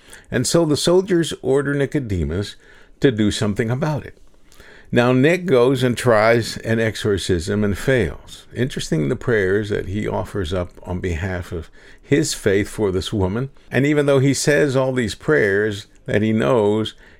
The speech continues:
he's repelled by the power of evil. Soon word gets to him that this woman is now a different person. Thinking that perhaps his effort did work, he looks for her and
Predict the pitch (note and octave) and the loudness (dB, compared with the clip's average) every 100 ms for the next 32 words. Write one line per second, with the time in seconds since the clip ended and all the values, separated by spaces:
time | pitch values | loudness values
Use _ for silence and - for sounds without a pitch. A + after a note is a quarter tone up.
0 | - C3 B2 A#2 A2+ - E3 C3 F2 B1+ | -4 0 2 0 0 0 0 0 -2 -6
1 | - - - - - G#2+ G2+ G2 - A#2 | -12 -20 -20 -20 -6 -2 0 -2 -4 -2
2 | G#2+ F#2+ F2 A2 E2+ A#1 - - _ _ | -2 -2 -2 -2 -2 -6 -12 -20 _ _
3 | _ - - - - - - D3 F3+ G3+ | _ -20 -20 -20 -20 -14 -2 2 4 4
4 | D#3 D#3 C#3+ C#3 D3 - C#3+ A2+ F#2 F#2+ | 4 2 2 0 0 0 0 2 2 2
5 | A#2+ A2+ C#3+ C3+ - F3 G3 B2 B2 C3 | 2 2 2 0 0 0 2 0 -2 0
6 | C#3 C#3 C3 C#3+ C3 G#2 - F#3+ - G2 | 2 2 2 0 -4 -6 -4 -4 -6 -10
7 | - - - - - _ - D#3 F3+ D#3+ | -12 -20 -20 -20 -20 _ -2 0 2 2
8 | C3+ - A#2 A#2+ A2+ C3 - A#2+ A2+ A#2 | 2 0 0 0 -2 -2 0 0 0 -2
9 | A#2+ F#2+ F2+ D3 G3+ G2+ E2+ G#3 - - | -2 -2 0 0 0 0 0 -4 -8 -20
10 | - - - B2+ B2+ E3+ F#3 - B2 F2 | -20 -20 -2 0 2 2 0 0 0 0
11 | E2 F2+ G#2+ | -2 0 -2